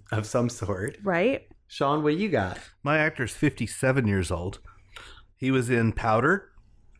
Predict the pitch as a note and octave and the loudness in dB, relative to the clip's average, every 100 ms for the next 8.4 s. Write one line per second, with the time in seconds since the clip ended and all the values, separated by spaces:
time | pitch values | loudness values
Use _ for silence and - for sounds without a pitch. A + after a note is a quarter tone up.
0 | - - _ - G#2 A#2+ A2+ A2 G#2+ F#2+ | -20 -20 _ -10 -2 0 2 0 0 0
1 | - G#3 G3+ A2 F#2 - F#2+ E2+ G#2+ - | 0 2 2 2 0 -2 -4 -4 -6 -4
2 | B2 A#2 A2+ G#2+ G#2 B2+ A#2 A2+ A2 - | -2 0 0 0 0 0 0 0 0 -2
3 | D3+ E3+ - G#2+ G#2 G#2+ G#2+ F#2+ C3 C#3+ | 0 0 0 0 2 2 0 2 2 2
4 | C3+ A#2+ - - C#3+ A#2 G2 - - - | 2 0 -2 -4 0 0 0 -6 -14 -14
5 | - - - A2 A#2+ G#2+ - _ - - | -20 -12 -4 0 2 2 -2 _ -16 -16
6 | - G2+ G#2+ G2 F2+ - - _ - - | -12 -2 0 2 0 -4 -20 _ -18 -8
7 | D3 C3+ B2 - A#2+ - A2+ - - G2+ | 0 0 2 0 0 0 -2 -2 -2 0
8 | F2+ E2 D2+ - | 0 -2 -6 -12